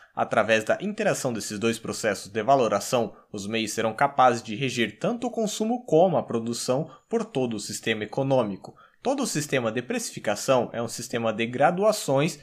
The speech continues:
e tal sistema deriva do fato de que os homens sempre harmonizaram suas próprias necessidades com suas estimativas acerca dos fatos econômicos.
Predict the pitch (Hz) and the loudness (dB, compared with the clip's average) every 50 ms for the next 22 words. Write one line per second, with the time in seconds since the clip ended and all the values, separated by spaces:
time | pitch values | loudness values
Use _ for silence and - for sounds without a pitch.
0 | - - 120 113 - - 123 131 127 - - 160 - - 170 170 156 131 110 107 | -6 -4 -4 -2 2 4 4 4 4 2 -4 -8 -4 -2 -2 0 0 0 0 0
1 | 104 101 107 120 120 117 117 113 117 113 - - 160 135 - - 123 117 113 110 | -2 -2 -2 -2 0 0 -2 -2 -2 -4 -2 0 0 0 0 0 -4 -8 -8 -8
2 | 107 - 117 110 110 104 104 127 151 180 202 202 - - - 190 202 233 226 - | -6 -2 -2 -2 -2 0 0 2 2 2 0 -2 -4 -2 -2 -2 -2 -2 -4 -8
3 | 226 - 190 180 185 190 202 208 214 196 143 117 131 123 139 165 196 226 - - | -6 0 2 2 2 2 2 -2 -2 -4 0 4 4 6 6 6 4 2 -2 -8
4 | - _ - - - 131 117 117 - - - 214 226 208 220 110 101 - 127 139 | -16 _ -10 -2 0 2 2 2 0 -2 2 2 2 2 2 -2 -4 -4 -4 -6
5 | 147 151 175 - - 131 110 107 110 120 113 92 - - - - 110 107 - - | -4 -4 -6 -8 -4 2 6 6 6 6 6 2 -4 -12 -10 -8 -8 -6 -6 -2
6 | - 127 123 120 - - - 214 202 - - 214 208 214 202 208 - - 170 160 | 0 2 2 0 -2 -4 -4 -4 -2 -2 -4 -2 0 0 -2 -2 -2 -4 -2 0
7 | 135 107 92 101 95 - - 131 131 123 - 98 98 95 - - - 117 113 117 | 0 0 0 0 -4 -4 -2 -4 -2 -2 -4 -4 -4 -6 -6 0 4 6 6 6
8 | - - 139 - - _ - 165 156 - - 185 165 160 160 147 123 101 95 - | 4 0 -12 -14 -12 _ -8 -8 -6 -4 -2 0 4 4 4 4 4 0 -6 -10
9 | - - - - | -12 -16 -18 -18